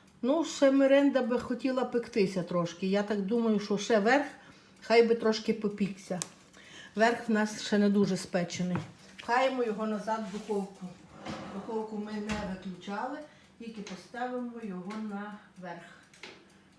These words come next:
Де наш верх? Верх тут. І запхаємо в духовку. Ще раз. Бо він ще нам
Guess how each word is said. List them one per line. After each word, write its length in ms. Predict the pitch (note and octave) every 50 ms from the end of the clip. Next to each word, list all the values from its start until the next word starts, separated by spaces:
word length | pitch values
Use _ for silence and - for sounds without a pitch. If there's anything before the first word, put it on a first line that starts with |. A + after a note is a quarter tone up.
| - _ -
Де 140 | F#3+ F3+ G3
наш 200 | F#3+ F#3 F3+ E3+ - - -
верх? 380 | G3+ A#3+ B3+ B3 - - - -
Верх 160 | G3 F#3+ F#3 - - -
тут. 140 | F#3+ F3+ - - - - - - - - - - - - - - -
І 100 | - C#4+
запхаємо 640 | B3 B3 B3+ B3 - - C4 C4+ C#4 D4 C#4 C4 B3+
в 100 | A#3 G#3+
духовку. 680 | G#3 A#3+ A3+ - G3 F3+ E3 D#3+ E3 - - G#3+ C4 E4 D#4+ - - - - - - - - - - - - - - - - - - - - - - - - - -
Ще 280 | - - A#3+ A3 E3+ D3
раз. 160 | C3+ D3 D#3 - - - - - - - - - - - - - - - - - - - - - - - -
Бо 80 | G#3+ G#3+
він 260 | G#3+ A3 A#3 A#3 A3+ A3+
ще 120 | - G#3+ A3+
нам 280 | G#3 G3 G#3+ A3 A3